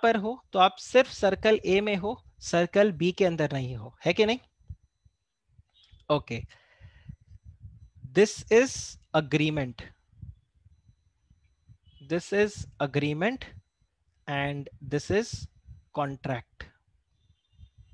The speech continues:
अब समझ में आया क्यों मैंने बोला एग्रीमेंट बड़ा है? Because जो agreement enforceable by law है वो भी एग्रीमेंट है, जो agreement enforceable by law नहीं है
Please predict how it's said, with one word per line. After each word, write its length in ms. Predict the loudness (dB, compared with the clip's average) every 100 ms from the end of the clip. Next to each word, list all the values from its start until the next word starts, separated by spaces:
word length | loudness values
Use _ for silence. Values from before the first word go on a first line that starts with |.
| _ _ _
अब 100 | -2
समझ 300 | 2 2 2 2
में 80 |
आया 60 | -2 0
क्यों 140 | 0
मैंने 220 | 2 0
बोला 260 | 0 4 4
एग्रीमेंट 420 | 4 0 0 -2 2
बड़ा 240 | 4 4
है? 160 | 2 -4 -8 _ -20 -20 _ _ -20 _ _ _ _ -20 -20 -20 _ -20 _ _ _ _ _
Because 380 | -2 6 6 4 -4
जो 200 | 6 8 8
agreement 560 | 6 4 4 2 0 _ 2
enforceable 800 | 2 2 2 2 4 4 6 6
by 160 | 6 6
law 280 | 6 4 4
है 160 | -2 -4 -14 _ _ _ _ _ _ -20 _ -20 -20 _
वो 180 | -2 0
भी 180 | 4 6
एग्रीमेंट 540 | 6 6 4 4 2 -2
है, 80 | -6 _ -20 _ _ _ _
जो 300 | 0 6 6
agreement 560 | 6 4 4 2 0 -4
enforceable 680 | -4 0 0 0 2 4 6
by 160 | 6 4
law 200 | 6 4 6
नहीं 340 | 2 2 0
है 200 | 0 -2